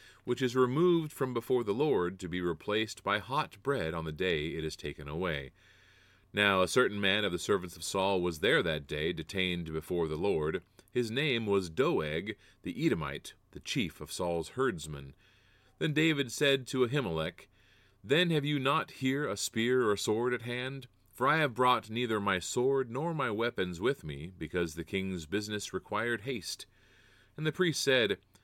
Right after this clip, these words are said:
"The sword of Goliath the Philistine, whom you struck down in the valley of Elah, behold, it is here wrapped in a cloth behind the ephod. If you will take that, take it, for there is none but that here." And David said, "There is none like that.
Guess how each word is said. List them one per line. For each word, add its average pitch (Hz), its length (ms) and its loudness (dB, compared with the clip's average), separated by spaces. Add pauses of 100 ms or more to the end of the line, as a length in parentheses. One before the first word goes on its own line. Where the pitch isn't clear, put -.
(260)
"The 95 60 -12
sword 120 380 4
of 101 180 2
Goliath 107 680 2
the 95 100 -6
Philistine, 95 680 0
whom 90 180 -4
you 117 120 -4
struck - 380 -4
down 104 320 -2
in 92 60 -4
the 90 80 -4
valley 101 440 0
of 87 240 -4
Elah, 98 460 -2 (400)
behold, 120 400 4
it 135 100 6
is 131 140 0
here 175 300 4
wrapped 123 320 2
in 120 80 -4
a 101 40 -2
cloth 90 600 -4
behind 92 500 -6
the 95 200 -6
ephod. 67 400 -10 (260)
If - 120 -6
you 180 120 4
will 170 120 4
take 143 340 0
that, 135 460 -2
take - 320 0
it, - 280 -8
for 90 140 -4
there 101 200 4
is 98 160 4
none 120 280 -2
but 104 180 -2
that 117 320 -4
here." 82 420 -6 (560)
And 76 140 -14
David 87 320 0
said, 90 400 0 (400)
"There 87 220 2
is 98 180 2
none 123 320 -2
like 127 320 -2
that. 76 380 -8